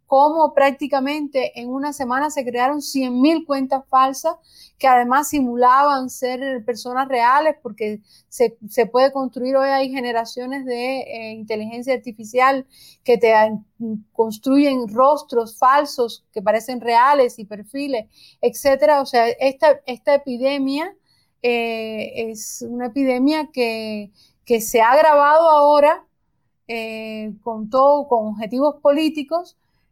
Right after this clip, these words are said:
pero que ya existía y que va a seguir existiendo. Se hablan incluso algunos analistas de que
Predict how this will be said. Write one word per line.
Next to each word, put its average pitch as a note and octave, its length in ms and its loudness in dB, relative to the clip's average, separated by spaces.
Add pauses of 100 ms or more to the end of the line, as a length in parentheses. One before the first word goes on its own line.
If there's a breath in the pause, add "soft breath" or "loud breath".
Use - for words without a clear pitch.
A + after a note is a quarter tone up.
(280)
pero D#4 360 4
que A#3+ 180 2
ya A#3 140 0
existía D4 720 -2
y D4 160 -6
que C#4+ 120 4
va C4 140 4
a E4 60 2
seguir C4 280 -6
existiendo. G#3 720 -12 (640)
Se B3 240 0
hablan C#4+ 500 4
incluso C4+ 480 -4
algunos B3 400 -2
analistas C#4 640 0
de A#3 160 -6
que A3 580 -10